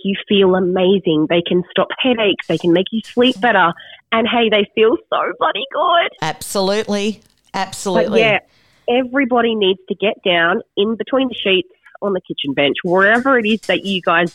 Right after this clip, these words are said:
Speaker 1: do it, do it.
Speaker 2: Yeah.
Speaker 1: Have an orgasm. And if you don't have a partner to play with, pop into one of our stores 'cause we have got toys that you can sync to music and sounds. There are lubes, there are creams, there's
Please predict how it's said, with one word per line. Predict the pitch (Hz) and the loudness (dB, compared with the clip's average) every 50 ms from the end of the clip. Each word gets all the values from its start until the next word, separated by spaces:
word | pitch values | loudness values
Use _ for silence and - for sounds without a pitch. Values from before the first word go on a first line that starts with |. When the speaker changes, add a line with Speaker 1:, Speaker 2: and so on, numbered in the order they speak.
| - | -4
Speaker 1:
do | - 143 170 190 | -2 0 2 2
it, | 240 302 269 - _ - - - _ _ _ - 151 143 | 4 2 2 0 _ -10 -20 -20 _ _ _ -20 -8 -4
do | 165 208 254 247 | -2 -2 0 0
it. | 151 - - - _ _ - | -2 -4 -6 -10 _ _ -4
Speaker 2:
Yeah. | 135 120 143 147 156 160 180 185 | -2 0 0 2 2 2 2 0
Speaker 1:
Have | 202 208 - _ - | 0 -2 -4 _ -6
an | 185 180 | -4 -2
orgasm. | 175 180 196 - - 180 175 - 151 147 - - - _ _ | 0 0 0 0 -2 -2 -2 -2 -6 -6 -8 -12 -20 _ _
And | - 240 254 | -2 -2 -2
if | 247 - | 0 0
you | 233 226 | -2 0
don't | 233 240 262 269 | 2 2 2 0
have | - 262 - | 0 -2 -4
a | 208 | -4
partner | - - - 208 - - 262 | -4 -2 -2 -2 -2 -2 -2
to | 208 - | -4 -4
play | - 170 160 156 156 | -4 -2 -2 0 0
with, | 165 214 - - - - - _ _ _ - | 0 0 -2 -4 -10 -20 -20 _ _ _ -4
pop | - 247 269 - - | 0 0 0 2 2
into | 311 294 - 285 | 2 2 2 2
one | 233 220 220 | 2 2 2
of | 208 190 | 2 2
our | 190 175 175 - _ | 2 0 0 -2 _
stores | - 170 151 135 135 147 233 - - - | -2 0 2 2 2 2 0 -2 -4 -4
'cause | - 233 226 196 208 | -2 -2 -2 -2 -2
we | 190 196 214 220 254 285 269 - | 0 2 2 4 4 2 2 2
have | - 254 214 196 - - | 0 0 0 -2 -2 -2
got | 196 180 165 165 196 302 - - - _ - - _ _ _ _ _ _ - - - | 0 2 2 2 2 0 -2 -6 -12 _ -20 -20 _ _ _ _ _ _ -8 -4 0
toys | 226 220 214 220 233 233 247 277 - - | 2 2 4 4 4 2 0 -2 -2 -2
that | 214 - - | -4 -4 -4
you | 190 185 208 220 220 - - | -4 -6 -6 -6 -6 -6 -4
can | 220 160 160 151 - - - _ - | -2 -2 -2 -2 -6 -8 -14 _ -2
sync | 220 214 - - _ _ _ - - | 0 0 0 -2 _ _ _ -4 -2
to | 185 156 | -2 0
music | 156 160 175 190 208 214 196 - 240 - - | 0 0 0 2 2 0 0 -2 -2 -2 -2
and | 156 160 156 - - | 0 0 -2 -2 0
sounds. | - 202 208 220 220 220 220 226 226 220 226 233 226 - - - - - - - - _ _ | 2 2 4 6 6 6 6 6 4 4 2 0 -2 -4 -10 -20 -20 -20 -20 -20 -20 _ _
There | 170 185 208 214 208 202 | 0 2 4 4 4 2
are | 196 180 | 2 0
lubes, | 175 190 202 214 220 233 233 202 - | 0 0 2 2 2 0 0 -4 -4
there | - 196 175 151 | -2 0 0 0
are | 143 | -2
creams, | - - - - 220 214 226 226 220 - - | -4 -8 -4 -2 0 0 0 0 -2 -4 -2
there's | 202 190 | -2 -2